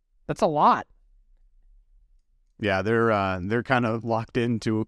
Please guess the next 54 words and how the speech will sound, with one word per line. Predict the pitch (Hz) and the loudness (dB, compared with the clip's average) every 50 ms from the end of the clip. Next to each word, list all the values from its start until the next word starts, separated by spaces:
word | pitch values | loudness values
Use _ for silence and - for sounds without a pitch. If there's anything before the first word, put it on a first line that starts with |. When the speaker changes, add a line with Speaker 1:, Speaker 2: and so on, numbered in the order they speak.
| - | -4
Speaker 2:
to | - 131 120 | -2 0 0
a | |
lot, | 107 98 98 104 104 104 - | 0 0 0 0 0 -2 -2
and | 101 101 104 | -4 -2 -2
next | 110 120 113 - - - | -2 -2 -4 -4 -4 -2
year, | 120 117 117 113 - - _ _ _ _ _ - | 0 0 0 0 -2 -4 _ _ _ _ _ -6
not | 120 139 | -4 -2
gonna | - 202 175 | -2 0 0
get | 175 170 151 | 2 2 2
a | 151 | 2
lot | 143 139 135 123 | 2 2 2 2
easier | 123 131 135 113 117 110 107 101 | 2 0 0 0 0 0 0 -2
for | 87 - - 113 | -2 -4 -2 -2
them, | 110 107 107 104 | 0 0 0 -2
especially | 107 - - 110 107 - - 120 113 110 | -2 -4 -4 -4 -4 -4 -2 -2 0 0
now | 104 104 104 104 | 0 0 0 0
with | 104 104 95 - | -2 -4 -6 -4
the, | - 101 101 98 | -4 -2 0 0
uh, | 95 95 95 | 0 -2 -2
conversation | 95 - 113 107 101 101 95 - 107 104 - - | -2 -2 -2 -2 -2 -2 -2 -2 -2 -2 -2 -4
around | 101 95 101 104 104 104 | -4 -2 -2 -2 -2 -2
their | 98 95 | -4 -6
first-round | - - 120 117 - - 120 110 104 101 90 | -4 -4 -4 -4 -2 -2 0 0 0 0 -2
pick | 113 107 - | -4 -6 -4
belonging | - 101 92 98 107 117 117 110 101 95 95 | -6 -6 -2 0 0 0 0 0 0 -2 -2
to | 87 104 | -4 -4
Vancouver | 92 98 95 92 - 110 104 95 98 92 | -4 -4 -4 -4 -4 -4 -4 -2 -2 -2
in | 95 | -2
either | 98 101 92 95 92 | -2 -2 -2 -4 -2
this | 92 117 120 - | -2 -4 -4 -2
draft | - 131 120 117 117 - - - - _ _ _ _ _ _ _ _ | -2 0 0 0 0 -2 -4 -10 -20 _ _ _ _ _ _ _ _
or | 117 120 113 | -2 0 0
the | 98 101 | 0 0
next | 98 101 104 - - | -2 -2 -2 -4 -4
one. | 104 101 98 98 98 | -4 -4 -2 -2 0
Uh, | 101 101 104 101 | 0 -2 -2 -2
Frank, | - - 135 147 151 135 | -2 0 0 0 2 2
always | 151 143 147 143 127 | 2 2 2 2 2
wish | 135 143 - - | 0 -2 0 0
we | 143 | 0
had | 131 127 123 | 2 2 2
more | 127 123 123 | 0 0 0
time. | - - 123 113 104 | 0 0 0 0 0
Thanks | 95 127 135 131 - | 0 -2 -2 -2 -2
for | - | -4
this | 120 107 98 - | -6 -6 -6 -4
today. | 113 101 95 87 80 _ _ _ _ _ _ _ _ | -4 -2 -2 -4 -6 _ _ _ _ _ _ _ _
Speaker 1:
Thank | - 160 180 180 | -4 -2 -2 0
you, | 220 | 2
guys. | 196 175 165 156 143 - | 4 4 4 4 4 0
Have | - 156 165 | -2 -2 -2
a | 180 | -2
good | 190 208 | -2 -2
one. | 202 151 139 | -4 -4 -6